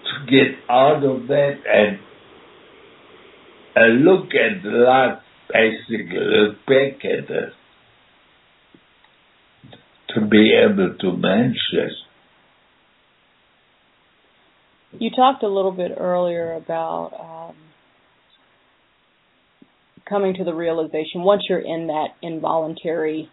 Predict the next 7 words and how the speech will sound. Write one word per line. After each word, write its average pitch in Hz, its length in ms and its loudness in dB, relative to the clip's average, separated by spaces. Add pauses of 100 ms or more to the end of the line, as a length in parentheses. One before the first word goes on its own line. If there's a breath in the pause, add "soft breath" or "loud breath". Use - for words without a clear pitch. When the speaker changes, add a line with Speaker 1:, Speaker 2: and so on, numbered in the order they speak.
Speaker 2:
lifestyle 135 640 -4 (100)
change, 67 300 -12 (400)
something - 300 -8
has 160 180 -8
happened - 420 -10 (200)
and 160 100 -12
changed 139 420 -10